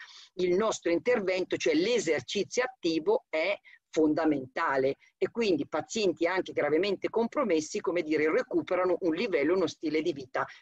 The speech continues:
normale. Quindi quest'altro aspetto enorme, quello della, poi c'è l'aspetto della chirurgia, quindi pazienti con numerose comorbilità, pazienti con età avanzata, sia nelle due estremità molto, molto piccoli,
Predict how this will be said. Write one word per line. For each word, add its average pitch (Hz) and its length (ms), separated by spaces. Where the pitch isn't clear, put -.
normale. 120 680
Quindi 170 280
quest'altro 170 580
aspetto 160 360
enorme, 160 360
quello 160 220
della, 147 260
poi 208 260
c'è - 160
l'aspetto 131 440
della 127 200
chirurgia, 135 720
quindi 139 280
pazienti 160 760
con 160 180
numerose 165 600
comorbilità, 165 880
pazienti 175 760
con 170 360
età 170 420
avanzata, 165 800
sia 175 380
nelle 160 260
due 156 160
estremità 160 640
molto, 151 420
molto 156 340
piccoli, 151 600